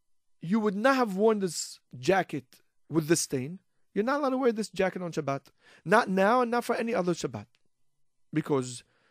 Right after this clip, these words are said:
you wouldn't wear it otherwise. But if you were gonna wear it anyway, that means,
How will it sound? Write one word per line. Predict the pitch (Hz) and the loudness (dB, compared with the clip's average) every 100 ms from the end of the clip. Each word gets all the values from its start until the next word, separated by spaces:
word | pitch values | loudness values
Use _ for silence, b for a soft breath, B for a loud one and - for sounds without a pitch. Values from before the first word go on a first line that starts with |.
| _ _ - | _ _ -12
you | 139 151 | -4 0
wouldn't | 175 185 | 2 4
wear | 254 254 | 4 4
it | - | 2
otherwise. | 127 117 196 - | -6 -8 -8 2
But | 196 | 2
if | 180 | 2
you | 208 | 2
were | |
gonna | 190 190 | 4 4
wear | 202 220 | 6 4
it | 202 | 4
anyway, | 240 311 226 170 180 208 _ _ _ _ _ _ _ _ _ - | 4 6 6 4 2 -4 _ _ _ _ _ _ _ _ _ 0
that | 170 220 | 4 4
means, | 226 208 180 - | 2 -4 -8 -14